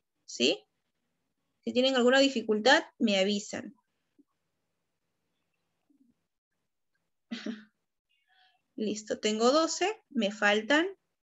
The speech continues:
diez. Llega a once, a siete y media y comienzo, ¿ok?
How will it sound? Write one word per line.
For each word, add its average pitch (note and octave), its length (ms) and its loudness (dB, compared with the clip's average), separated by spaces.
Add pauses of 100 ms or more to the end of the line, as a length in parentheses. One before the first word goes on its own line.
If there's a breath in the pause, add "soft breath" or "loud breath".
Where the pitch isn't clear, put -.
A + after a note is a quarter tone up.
(500)
diez. - 840 -6 (2250)
Llega C4 680 6
a A#3 500 4
once, C4+ 360 -2
a A#3+ 300 0
siete C#4 280 -2
y C#4+ 80 6
media D#4 360 4 (260)
y A#3 100 -2
comienzo, A3+ 500 0
¿ok? A#3 140 -4